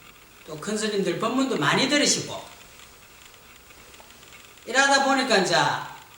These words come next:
비율이 되는 거라. 그 첫째는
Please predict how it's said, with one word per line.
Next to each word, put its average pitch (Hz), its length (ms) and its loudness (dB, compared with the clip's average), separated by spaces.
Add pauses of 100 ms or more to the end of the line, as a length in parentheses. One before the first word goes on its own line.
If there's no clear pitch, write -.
(580)
비율이 262 400 2
되는 220 260 4
거라. 226 400 2 (2750)
그 262 140 0
첫째는 339 1000 4